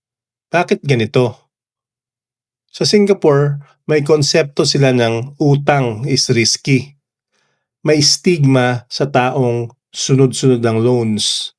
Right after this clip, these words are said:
Kapag may utang ka, hindi ito pinagmamalaki. Dito sa atin, minsan parang normal na lang ang may utang. May utang sa kapitbahay,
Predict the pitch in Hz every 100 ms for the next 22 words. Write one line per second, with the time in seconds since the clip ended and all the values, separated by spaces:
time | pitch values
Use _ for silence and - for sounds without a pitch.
0 | _ _ _ _ _ _ _ _ - 143
1 | 147 147 151 156 143 147 147 127 110 107
2 | - _ _ _ _ - 151 151 170 160
3 | 147 139 143 120 117 117 113 107 104 -
4 | 123 87 _ _ _ _ _ _ _ _
5 | _ 131 135 143 135 120 - 147 160 165
6 | - _ _ _ _ _ - 143 143 139
7 | 175 143 135 127 127 123 127 123 123 123
8 | 123 120 131 131 117 113 117 120 107 123
9 | 113 104 95 - _ _ _ _ _ _
10 | _ - 131 139 127 131 117 - 113 113
11 | 110 - 139 147 151 143 147 151 147 147